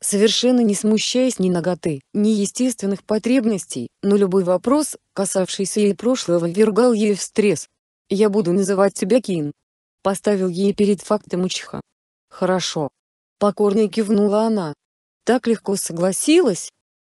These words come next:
Нукинин не подал виду, но его сбила с толку такая покорность. Ноги ей немного окрепли на третий день, как она попыталась встать, и девушка смогла сама дойти до туалетной комнаты, опираясь на плечо Итачи.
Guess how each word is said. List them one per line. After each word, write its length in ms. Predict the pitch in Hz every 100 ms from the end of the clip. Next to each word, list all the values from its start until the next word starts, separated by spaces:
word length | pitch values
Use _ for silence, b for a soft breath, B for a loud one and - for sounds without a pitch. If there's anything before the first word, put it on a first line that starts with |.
| _ -
Нукинин 640 | 196 262 233 202 214 214
не 100 | 214
подал 380 | - 196 196 185
виду, 360 | 185 208 165 147 _ -
но 60 | 196
его 260 | 214 214
сбила 380 | 226 190 220 214
с 80 | -
толку 340 | 233 214 226
такая 340 | 190 190 196 185
покорность. 800 | 190 180 196 151 143 - - - _ _ _ _
Ноги 320 | 214 262 247
ей 220 | 240 202 208
немного 440 | 202 202 214 190
окрепли 400 | 170 214 240 226
на 160 | 226 220
третий 320 | 220 214 214
день, 360 | 175 247 247 - _
как 160 | 208 202
она 160 | 208 196
попыталась 640 | 190 214 202 208 202 -
встать, 420 | - - 262 - - -
и 100 | 196
девушка 480 | 180 233 214 -
смогла 460 | 233 190 185 185 202
сама 300 | - 202 196
дойти 260 | 202 220 175
до 140 | 156
туалетной 580 | 180 180 180 180 170 165
комнаты, 540 | 226 247 226 196 147 - _
опираясь 540 | 190 214 220 220 208
на 100 | 220
плечо 400 | 190 196 - 196
Итачи. 460 | 190 208 202 - 151